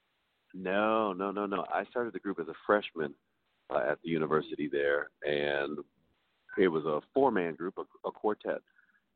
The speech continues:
and it became a quintet when Mark Kibble, who is currently in the group, joined, and he also became the arranger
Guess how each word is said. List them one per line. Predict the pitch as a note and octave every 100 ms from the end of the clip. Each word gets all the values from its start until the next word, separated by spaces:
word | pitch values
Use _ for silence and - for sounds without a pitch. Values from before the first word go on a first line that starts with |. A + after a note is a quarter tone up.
| -
and | E2 D#2+
it |
became | D#2+ - E2+
a | E2
quintet | - D3+ D#3 G#2 D#2+
when | E2 D#2+
Mark | E2+ E2 -
Kibble, | - - F2+
who | E2+ E2 - -
is | F#2 D#2 -
currently | B2+ B2 E2 D#2+
in |
the | C#2+
group, | D#2 D2+ - - - -
joined, | F2+ D#2+ C#2+ C#2+ - - - - - -
and | -
he | E2
also | E2+ F2+
became | F2+ - F2+
the | E2 D#2+
arranger | F2 A#2 C3 F#2+ C2 C2